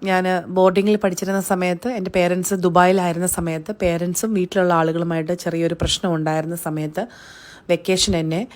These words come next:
ആ, ബോർഡിങ്ങിൽ നിന്ന് കൂട്ടാൻ ആരും വന്നില്ല. ആ ഒരു ആഴ്ച ഞാൻ എല്ലാ കുട്ടികളും സ്കൂളിൽ, ബോർഡിങ്ങിൽ നിന്ന് പോയിട്ട്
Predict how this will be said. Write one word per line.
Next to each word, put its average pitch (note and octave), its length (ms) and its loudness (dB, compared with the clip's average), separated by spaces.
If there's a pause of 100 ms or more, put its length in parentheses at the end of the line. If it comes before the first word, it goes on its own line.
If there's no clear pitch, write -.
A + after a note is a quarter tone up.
(360)
ആ, D#3 140 2
ബോർഡിങ്ങിൽ F3 560 4
നിന്ന് E3+ 220 0
കൂട്ടാൻ F#3+ 500 2
ആരും F3 300 0
വന്നില്ല. E3+ 680 0 (320)
ആ F3+ 100 8
ഒരു F#3+ 200 6
ആഴ്ച F3+ 420 4
ഞാൻ E3+ 300 0
എല്ലാ F3 360 2
കുട്ടികളും E3+ 720 -2
സ്കൂളിൽ, E3+ 400 2
ബോർഡിങ്ങിൽ F3 560 4
നിന്ന് F3+ 160 2
പോയിട്ട് E3+ 460 2